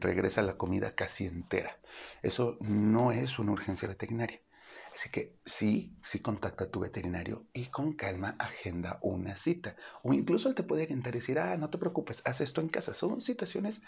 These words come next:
sencillas, ¿no? O sea, por ejemplo, que traigan una orejita lastimada porque lo arañaron, pues manda una foto.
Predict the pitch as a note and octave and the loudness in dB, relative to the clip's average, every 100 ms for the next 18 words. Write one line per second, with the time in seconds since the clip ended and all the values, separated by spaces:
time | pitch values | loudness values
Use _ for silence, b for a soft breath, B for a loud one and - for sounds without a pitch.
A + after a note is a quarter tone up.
0 | B B B - D3+ - A2+ - - - | B B B 2 2 4 0 0 -6 -8
1 | C3 C3+ D#3+ - - - - - - G#2 | -2 0 -2 -6 -16 -2 0 2 2 0
2 | - - - - B2+ C3 C3 B2 A#2+ - | 0 -2 -2 0 2 4 4 2 -2 -4
3 | - A#2+ A#2+ C#3 C#3+ C#3+ C3+ C3+ B B | -2 0 0 0 0 0 -2 -4 B B
4 | B - - A2+ A2+ B2+ C#3+ C#3 C3+ D3+ | B -4 0 2 2 4 4 4 2 0
5 | D3+ A#2 G#2+ - G#2+ G#2 G#2 G#2 - G#2+ | -2 -4 -6 0 2 4 2 0 2 0
6 | - | -2